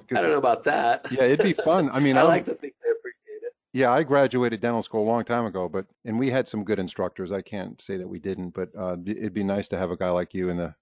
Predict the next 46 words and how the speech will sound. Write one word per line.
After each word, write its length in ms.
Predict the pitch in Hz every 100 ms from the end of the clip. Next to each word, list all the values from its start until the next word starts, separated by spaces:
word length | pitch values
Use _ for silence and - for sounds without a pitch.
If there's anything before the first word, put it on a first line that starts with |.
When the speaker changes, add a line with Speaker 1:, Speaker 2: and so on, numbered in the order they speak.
| _
Speaker 1:
area 340 | 95 90 87 95
up 140 | 90
there 140 | 95
where 160 | 90 95
we 120 | 98
did 200 | 92 95
our 100 | 87
clinical. 500 | - 98 90 90 90 _ - - - -
Anyway, 420 | 143 117 107 101 - _ _ -
um, 240 | 110 107
Speaker 2:
That's 240 | 104 110
very 220 | - 107 104
nice 320 | - _ _
of 140 | - -
you. 60 |
Speaker 1:
yeah, 60 | 101
Speaker 2:
Yeah, 80 | 113
Speaker 1:
no, 80 | 117
Speaker 2:
it's 140 | 107
Speaker 1:
it's, 180 | - 151
Speaker 2:
a 20 |
Speaker 1:
it 40 | 147
sounds 160 | 165 151
Speaker 2:
team 80 |
Speaker 1:
like 140 | 98 -
Speaker 2:
approach. 40 |
We 60 | 156
have 120 | 151
Speaker 1:
fun, 80 | 139
Speaker 2:
great 140 | 117 - 127
Speaker 1:
but 140 | 135
it 40 | 135
Speaker 2:
things 140 | -
Speaker 1:
sounds 220 | 170 165
like 140 | 143 120
Speaker 2:
to 60 |
do. 40 | 104
Speaker 1:
fun 260 | 135 120
learning 280 | 120 127 113
from 180 | - 95
you, 220 | 95 98
and 80 | 98
I 60 |
think 180 | 95 113
the 60 | 95
students 500 | - 110 95 85 -